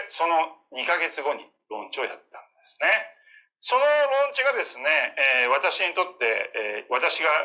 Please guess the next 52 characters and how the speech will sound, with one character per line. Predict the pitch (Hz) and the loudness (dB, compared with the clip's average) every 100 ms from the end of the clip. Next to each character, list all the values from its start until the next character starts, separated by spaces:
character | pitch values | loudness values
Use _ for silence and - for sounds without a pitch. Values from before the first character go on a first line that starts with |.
| - | -4
今 | 139 156 | -2 2
ま | 175 | 2
で | 127 | 0
や | 107 | -2
っ | |
て | - | -6
き | - | -8
た | |
中 | 104 98 | -8 -10
で | - | -12
一 | - 165 | -6 0
番 | 196 196 - | 2 0 0
大 | 196 | -4
き | 196 | -4
な | 120 95 | -8 -6
収 | - 117 | -6 -4
益 | 110 - | -6 -6
を | 104 117 - | -8 -8 -12
生 | |
み | 110 | -10
出 | 107 | -4
す、 | 143 - - _ _ _ | -4 -6 -14 _ _ _
と | 131 | -6
て | - | -2
も | 175 | 0
大 | - | -2
き | - | -4
な | - _ - | -12 _ -12
ロ | - | -10
ー | |
ン | |
チ | - 104 | -8 -10
に | 107 - _ _ _ - | -12 -18 _ _ _ -4
な | 127 | -4
っ | - | -2
た | |
わ | 98 | -6
け | 90 | -6
な | - | -14
ん | - | -16
で | - | -18
す | - | -16
け | |
ど | - | -14
も、 | - 120 - - _ _ - - | -4 -2 -2 -6 _ _ -10 0
ま | 285 | 2
あ、 | - - | 2 -2
そ | - 262 | -2 2
う | 277 | 2
い | 269 | 0
っ | - _ _ | -10 _ _
た | - | 0